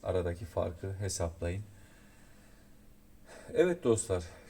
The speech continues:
küçük ve orta ölçekli işletmelerin rahatlıkla alıp kullanabileceği bir ürün. Evde kendisi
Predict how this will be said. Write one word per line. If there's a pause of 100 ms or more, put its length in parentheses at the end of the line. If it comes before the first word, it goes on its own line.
küçük
ve
orta
ölçekli
işletmelerin
rahatlıkla
alıp
kullanabileceği
bir
ürün. (760)
Evde
kendisi